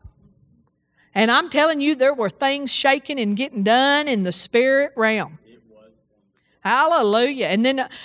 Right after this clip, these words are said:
you know, there were other shouts that were added to it. And, uh, it, it went somewhere. It, I believe we did a, we, we got to a level. I think up until that point, we, we were getting reminded of some stuff, but we were pretty much staying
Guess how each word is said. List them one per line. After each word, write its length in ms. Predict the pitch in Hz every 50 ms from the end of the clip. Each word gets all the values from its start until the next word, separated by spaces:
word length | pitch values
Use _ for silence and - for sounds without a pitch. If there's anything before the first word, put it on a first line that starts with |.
| - - -
you 120 | 233 262
know, 200 | 269 277 277 254
there 160 | 247 262 269
were 180 | 247 226 233 240
other 260 | 269 285 285 294 262
shouts 520 | - - - 285 277 294 311 311 - -
that 180 | - 220 214 -
were 160 | 214 208 240 -
added 440 | 254 254 277 285 262 226 202 -
to 240 | - 277 285 294 302
it. 180 | 320 359 - _ - - - - - -
And, 180 | 190 190 196
uh, 60 | 208 202 -
it, 180 | 202 214 220 196
it 220 | 196 202 208 -
went 240 | 240 254 277 - -
somewhere. 640 | - - 233 202 185 165 196 190 165 151 135 - _ -
It, 140 | 196 202 202 226
I 160 | 226 226 294
believe 340 | - 330 294 285 277 247 214
we 140 | 233 247 233
did 300 | 190 185 190 277 285 277
a, 120 | 220 185 - _ - - - - -
we, 280 | 208 214 254 247 220 226 254
we 160 | 214 247 233
got 300 | 190 254 269 302 - -
to 140 | - 254 233
a 40 | 208
level. 400 | 196 196 233 269 277 262 233 202
I 180 | 202 240 277 294
think 260 | - 392 370 320 339
up 120 | 302 285 -
until 240 | 254 226 226 208 196
that 340 | 196 233 262 311 294 - -
point, 400 | - 320 320 330 339 330 330 - - - - - - - - _ _ -
we, 340 | 254 220 269 277 269 240 214
we 240 | 220 208 254 269 254
were 100 | 220 202
getting 260 | - 294 311 262 233
reminded 640 | 233 220 208 202 214 240 262 294 311 311 330 330 320
of 140 | 311 294
some 160 | - - 302 -
stuff, 380 | - - - 320 311 311 - 320
but 160 | 269 233 196
we 140 | 214 233 240
were 120 | 208 190
pretty 320 | 185 - - 311 320 311 311
much 260 | 302 302 285 262 -
staying 580 | - - - - 285 285 294 294 285 277 269